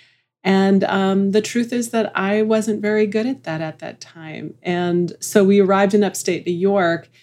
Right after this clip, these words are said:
and I kind of avoided it, but I kept getting more and more messages about rest. So I eventually took on a fifteen-minute practice of stillness a day, and that was in two thousand five. And I will say this, that the, the rest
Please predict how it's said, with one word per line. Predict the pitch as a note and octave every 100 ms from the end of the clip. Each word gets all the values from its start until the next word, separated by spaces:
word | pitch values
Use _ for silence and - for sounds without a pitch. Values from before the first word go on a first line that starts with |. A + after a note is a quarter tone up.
| _ _
and | F#3
I | F#3
kind | F#3 - A3
of | A3+
avoided | F#3 D#3+ F#3+ A3+ A3
it, | F3 -
but | G3
I | F3+
kept | F3 G3 -
getting | G3 F3+ F3
more | E3+
and | E3
more | D#3 D3
messages | D3+ D3 D3 C#3 D3+ D3+
about | D3 D3+ -
rest. | - D#3 - - _ _ _
So | - - G#3+ F#3+ F#3+
I | F#3
eventually | F#3+ F3+ G3 G3 A3
took | G#3+ F#3+ F#3
on | E3+
a |
fifteen-minute | D#3+ - F3 - - F#3 E3+ D#3+ -
practice | - D3+ D3+ - D#3+
of | D#3
stillness | D3 - D#3 D3+ D#3 D#3 -
a | D3
day, | C#3 C3+ C3+ - D3+ - _ _ _
and | D#3+
that | D#3
was | D#3
in | D#3+
two | D#3 F3
thousand | E3 D3+ D3+ D#3 D3+
five. | - E3 D#3+ C#3+ C#3 - _ _ _ _
And | G3 F#3+
I | F3+
will | G3
say | G3 G#3+ F#3+
this, | F3 G3+ F#3+
that | - E3
the, | F3+ E3+ - _
the | F3+
rest | D#3 D#3 F#3+ F3+ G#3+ A3+ - - -